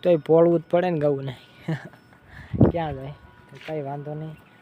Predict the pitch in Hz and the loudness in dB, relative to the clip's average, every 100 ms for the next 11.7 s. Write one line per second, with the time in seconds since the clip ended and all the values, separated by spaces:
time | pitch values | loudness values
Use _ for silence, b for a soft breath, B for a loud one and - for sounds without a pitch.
0 | _ - - - _ _ _ _ _ - | _ -20 -20 -20 _ _ _ _ _ -12
1 | 156 139 131 151 143 135 143 160 160 160 | -10 -10 -10 -10 -10 -10 -8 -8 -2 0
2 | 151 156 160 170 165 147 147 147 143 151 | 0 -2 -2 -4 -4 -6 -4 -4 -4 0
3 | 160 147 147 147 160 156 135 139 139 127 | 0 0 0 4 6 6 4 2 -2 -6
4 | 131 131 - _ _ _ _ _ 127 139 | -8 -10 -16 _ _ _ _ _ -8 -6
5 | 123 123 127 123 _ - - - - _ | -6 -8 -8 -10 _ -14 -12 -12 -16 _
6 | - 139 - 160 147 - _ _ _ _ | -16 -12 -8 -8 -8 -12 _ _ _ _
7 | _ _ _ _ _ _ _ 147 151 156 | _ _ _ _ _ _ _ -12 -10 -4
8 | 156 143 160 165 147 147 156 147 139 160 | 0 8 8 8 6 4 4 2 -2 -2
9 | 151 143 135 139 143 151 143 139 131 127 | -2 -2 -2 0 0 0 0 0 -2 -4
10 | 127 123 _ _ _ _ _ _ - 147 | -6 -8 _ _ _ _ _ _ -8 -6
11 | 139 143 139 131 147 147 139 | -4 -4 -4 -2 -2 -2 -4